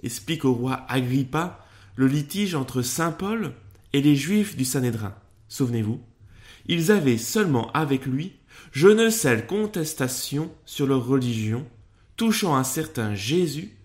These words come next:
qui est mort et que Paul affirme être en vie. Dans notre première lecture,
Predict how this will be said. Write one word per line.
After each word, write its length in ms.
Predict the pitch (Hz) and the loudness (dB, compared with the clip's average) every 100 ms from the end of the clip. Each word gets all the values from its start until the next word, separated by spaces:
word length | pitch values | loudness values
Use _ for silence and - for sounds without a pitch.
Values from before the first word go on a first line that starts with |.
| - | -10
qui 160 | - 214 | 4 6
est 80 | 143 | 6
mort 520 | 117 120 208 - _ _ _ _ - | 4 0 -4 -12 _ _ _ _ 0
et 160 | 180 | 2
que 100 | 180 | 2
Paul 280 | 156 170 180 | 0 0 0
affirme 420 | 127 127 156 147 | 0 -2 -4 -2
être 180 | 131 123 | -4 -4
en 120 | 113 | -6
vie. 340 | 101 104 95 - _ - - _ _ _ _ _ _ _ _ _ _ _ _ _ _ _ | -4 -8 -10 -18 _ -20 -20 _ _ _ _ _ _ _ _ _ _ _ _ _ _ _
Dans 80 | 120 | -2
notre 160 | 120 | -2
première 280 | 123 123 120 | 0 0 2
lecture, 420 | 113 110 196 214 | 0 -2 -6 -6